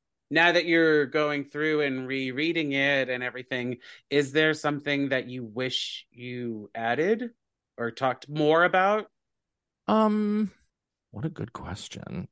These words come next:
Speaker 2: You really are living this Barbara Walters
Speaker 1: I'm
Speaker 2: dream.
Speaker 1: living my Bar-, I text, I did tell you I wanna live my
Speaker 2: You
Speaker 1: Barbara
Speaker 2: did.
Speaker 1: Walters Oprah fantasy.
Speaker 2: <laughs> These are good questions. Um, anything else that I would have liked to talk about or talk about more? Um,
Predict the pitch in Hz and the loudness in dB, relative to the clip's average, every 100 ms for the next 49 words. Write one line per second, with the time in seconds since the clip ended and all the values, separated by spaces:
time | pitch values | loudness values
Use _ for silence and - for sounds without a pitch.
0 | _ - 160 180 147 92 120 87 78 78 | _ -2 2 4 2 0 0 0 -2 -6
1 | - 82 80 76 73 - 87 139 165 175 | -4 -4 -2 -2 -2 -4 -2 2 4 6
2 | 170 185 185 185 175 156 160 170 156 156 | 6 6 6 4 4 4 4 4 2 -2
3 | 185 180 180 165 151 185 196 190 156 143 | 0 -4 -2 -6 -4 -2 2 2 2 0
4 | 139 143 147 147 160 156 165 156 156 151 | -2 -4 -4 0 0 2 0 2 2 4
5 | 139 135 120 - 160 156 165 165 175 165 | 4 4 2 -2 -2 0 -2 0 0 2
6 | 170 131 185 180 - - 185 - 143 - | 0 2 0 2 -2 -4 -12 -10 -12 0
7 | 160 185 175 170 147 156 - 82 85 - | 2 4 2 4 4 2 2 0 -4 2
8 | 175 214 240 - _ - - - 185 220 | 6 6 4 -2 _ -10 -8 -2 0 2
9 | 220 208 147 160 156 - 131 131 120 120 | 2 0 -2 0 2 2 2 2 -2 -6
10 | 104 117 117 - 123 117 117 113 107 104 | 0 0 0 -6 -2 -2 0 0 0 -2
11 | - 101 107 98 - 101 104 104 85 57 | -4 -6 -2 -4 -2 -4 -4 -2 -2 -2
12 | 50 87 _ _ _ _ _ _ - 151 | -4 -8 _ _ _ _ _ _ -2 2
13 | 156 156 151 151 | 4 4 4 2